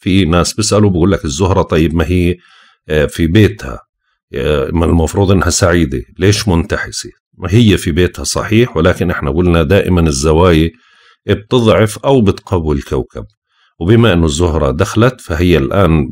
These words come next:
بتشكل زاوية اقتران مع أورانوس وهي زاوية نحيسة، وفي نفس اللحظة بتشكل زاوية تربيع ما بينها وبين زحل وهي زاوية نحيسة، فهاي أضعفتها بشكل كبير لدرجة إنه درجة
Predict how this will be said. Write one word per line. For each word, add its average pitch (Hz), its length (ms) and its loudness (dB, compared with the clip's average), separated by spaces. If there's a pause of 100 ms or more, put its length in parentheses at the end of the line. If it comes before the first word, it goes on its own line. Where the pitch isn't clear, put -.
بتشكل 78 600 -4
زاوية 87 500 2
اقتران 98 580 0
مع 67 280 -4
أورانوس 92 680 0
وهي 76 340 -4
زاوية 78 340 0
نحيسة، 113 540 0 (520)
وفي 92 180 -2
نفس 156 260 0
اللحظة 131 360 0
بتشكل 120 640 0
زاوية 127 420 4 (120)
تربيع 104 640 2
ما 73 160 0
بينها 101 360 2
وبين 80 380 2
زحل 107 580 -2
وهي 98 380 4
زاوية 87 360 4
نحيسة، 107 540 0 (500)
فهاي 110 540 2
أضعفتها 101 840 0
بشكل 76 460 -4
كبير 123 440 0
لدرجة 85 600 0
إنه 95 200 4
درجة 87 380 2